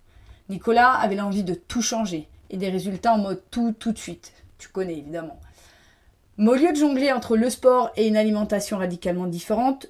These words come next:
je lui ai suggéré de se concentrer sur une chose à la fois. Il a choisi le sport.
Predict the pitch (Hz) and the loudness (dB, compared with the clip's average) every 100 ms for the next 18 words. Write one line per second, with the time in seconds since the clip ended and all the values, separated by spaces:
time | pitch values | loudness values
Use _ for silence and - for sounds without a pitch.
0 | - 175 214 226 - - - - 269 247 | -10 -2 0 -2 -6 -18 -8 -4 -2 -2
1 | 240 269 233 190 - 226 - 226 294 269 | -4 -4 -6 -12 -10 -10 -10 -10 -8 -8
2 | - 220 _ _ 330 320 311 285 - - | -10 -14 _ _ -6 -4 -4 -8 -14 -10
3 | 247 233 - 202 214 214 - - _ - | -8 -8 -8 -6 -6 -8 -16 -20 _ -20
4 | - 214 226 226 254 277 240 220 - - | -10 2 2 4 0 0 0 -4 -10 -16